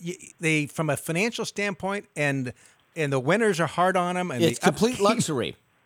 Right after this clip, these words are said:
Speaker 1: It really is.
Speaker 2: It's
Speaker 1: I mean,
Speaker 2: complete luxury.
Speaker 1: and from a dollar standpoint, unless you're gonna be there a few months of the year, three, four months a year, uh, and maybe you are,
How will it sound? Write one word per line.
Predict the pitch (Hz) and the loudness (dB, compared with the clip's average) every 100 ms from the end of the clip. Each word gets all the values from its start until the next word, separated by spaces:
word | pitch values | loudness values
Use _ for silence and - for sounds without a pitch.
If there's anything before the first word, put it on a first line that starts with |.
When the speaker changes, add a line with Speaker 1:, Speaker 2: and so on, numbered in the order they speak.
| _ | _
Speaker 1:
It | 190 - 202 | -6 -2 -2
really | 170 208 139 127 | 0 0 0 -2
is. | - | -4
Speaker 2:
It's | 139 - | -6 -2
Speaker 1:
I | 151 | 0
mean, | 147 | 0
Speaker 2:
complete | 165 | 2
luxury. | 160 135 - | 2 0 0
Speaker 1:
and | 233 196 | 0 0
from | - 196 | 0 2
a | 165 | 2
dollar | 185 233 302 202 | 4 4 4 2
standpoint, | - 135 113 101 104 107 - _ _ _ 170 | -2 -6 -6 -8 -10 -10 -12 _ _ _ -2
unless | 165 262 - | 0 0 0
you're | 208 | 0
gonna | 175 185 | 0 0
be | 147 196 | 0 0
there | 165 117 | 0 -2
a | |
few | - - 160 | -6 -6 -2
months | 156 - | -2 -4
of | 113 104 | -8 -8
the | |
year, | 107 170 208 82 90 _ _ _ _ _ - | -4 -4 -4 -8 -14 _ _ _ _ _ -10
three, | 151 | -8
four | 151 156 147 | -6 -4 -2
months | 139 113 | -4 -6
a | |
year, | 147 165 123 - | -2 -2 -2 -8
uh, | - 123 120 | -6 -6 -4
and | 139 | 0
maybe | 196 190 | 2 4
you | 156 214 | 4 4
are, | 208 147 | 4 2